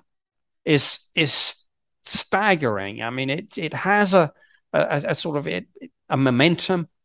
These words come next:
all of its own, but it's, conversely, sometimes it's very difficult to change. So it's, it can seem contradictory, but I think when you've, like you and I,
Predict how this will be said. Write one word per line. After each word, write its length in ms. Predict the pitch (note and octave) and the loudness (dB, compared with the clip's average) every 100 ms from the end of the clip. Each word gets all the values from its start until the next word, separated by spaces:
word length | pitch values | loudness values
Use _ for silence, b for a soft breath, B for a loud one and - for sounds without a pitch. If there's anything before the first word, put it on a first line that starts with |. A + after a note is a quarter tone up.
| _ - | _ 2
all 200 | E3 E3 | 4 6
of 100 | C#3+ | 4
its 240 | D3 E3+ F3 | 0 -2 0
own, 480 | D#3 D3 D#3 D3+ - _ _ _ _ | 0 0 -2 -4 -8 _ _ _ _
but 100 | D#3+ | 4
it's, 460 | E3+ F3 - - _ _ _ | 4 4 -4 -4 _ _ _
conversely, 640 | - G#3+ G3 G#3+ F#3+ - F#3 | 2 4 6 6 4 2 0
sometimes 460 | G#3+ F#3 G#3 G3+ | 0 -2 -2 -2
it's 120 | F#3 - | -2 -2
very 80 | G3 | 0
difficult 380 | G3+ G3 A3 G#3 | 0 -2 -4 -6
to 80 | |
change. 640 | F3 - B3 A#3 A2 G#2 - | -4 -2 -2 -2 -4 -6 -2
So 180 | - F3+ | 4 4
it's, 520 | F3+ - - - - _ - | 4 -2 -4 -4 -8 _ -12
it 320 | - G#3 F#3+ | -8 -6 -6
can 320 | - A3 C4+ | -4 0 0
seem 440 | B3 - G3+ F3+ E3+ | 2 2 2 2 0
contradictory, 1080 | - E3+ D#3 C#3+ D#3 D3+ - - G#2 G2+ - b b b | 2 2 0 0 0 0 -4 -8 -6 -8 -10 b b b
but 100 | - | 2
I 40 | D#3+ | 4
think 240 | A#3 G3+ | 4 2
when 160 | F#3+ F#3+ | 2 4
you've, 220 | F3+ - _ _ _ _ _ - | 2 -2 _ _ _ _ _ -2
like 240 | D#3+ D#3+ | 2 4
you 180 | D3+ D3 | 6 6
and 100 | D3+ | 8
I, 360 | E3+ C#3 B2 | 8 8 6